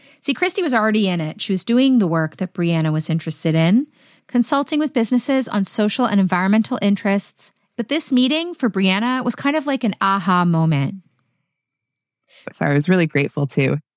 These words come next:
Speaker 2: to find somebody, first of all, who I could just, like, point my finger at and be like, "I want that." And then that she was, she took a chance on me and, and, and brought me into that circle.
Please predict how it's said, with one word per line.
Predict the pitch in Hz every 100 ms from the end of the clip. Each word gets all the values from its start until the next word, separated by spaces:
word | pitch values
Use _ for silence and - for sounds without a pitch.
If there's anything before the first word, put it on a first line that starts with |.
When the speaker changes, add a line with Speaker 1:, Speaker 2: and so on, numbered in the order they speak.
| -
Speaker 2:
to | 202
find | - 160 160
somebody, | - 175 156
first | 156 165 -
of | 156
all, | 143 147
who |
I | 143
could | 143 156
just, | 139 -
like, | 135 -
point | - 156
my | 143
finger | 156 147 151
at | 135 135 -
and | 151
be | 143
like, | 131 127 -
"I | 156
want | 160 139 127
that." | 143 131 127 - -
And | 156 151
then | 143 139 - _ -
that | 147
she | - 151
was, | 143 - - -
she | -
took | 160 170
a | 151
chance | 143 151 -
on | 143
me | 135 -
and, | 139 -
and, | 147 -
and | 151
brought | - -
me | 143
into | 147 -
that | - -
circle. | 87 - 82 156